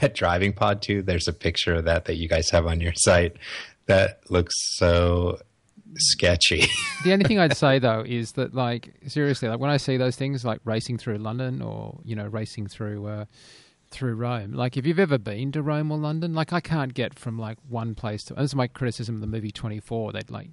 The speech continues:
Speaker 2: in London, the last series, and they'd be like, "We're gonna get to the other side of London in, like, ten minutes." Like, really? 'Cause it's gonna be, like, an hour. And, like,
Speaker 1: Yeah, yeah.
Speaker 2: you know, maybe take the tube. Um,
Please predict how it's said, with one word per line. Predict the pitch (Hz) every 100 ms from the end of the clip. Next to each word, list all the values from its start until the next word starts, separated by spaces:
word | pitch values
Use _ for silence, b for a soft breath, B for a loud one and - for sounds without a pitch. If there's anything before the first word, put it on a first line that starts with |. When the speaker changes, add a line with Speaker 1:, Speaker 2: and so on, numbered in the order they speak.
| -
Speaker 2:
in | 113 110
London, | 110 113 110
the | 101
last | 107 107 -
series, | 120 110 98
and | 107
they'd | 104
be |
like, | 107 107
"We're | 175
gonna | 160
get | 143 131
to | 143
the |
other | 123
side | 135
of | 143
London | 170 131
in, | 110 110
like, | 110 -
ten | 117
minutes." | 135 160 -
Like, | 104 131
really? | 175 214 226
'Cause | 180 156
it's |
gonna | - 180
be, | 170 170
like, | 156
an | 131 - 117
hour. | 123 135 139 127 104 b b b -
And, | 127
like, | 127
Speaker 1:
Yeah, | 90 85
yeah. | 80
Speaker 2:
you | 101
know, | 107 113 139 _
maybe | 147 156
take | 147 139
the | 107
tube. | - - 139 170 - B B B -
Um, | 185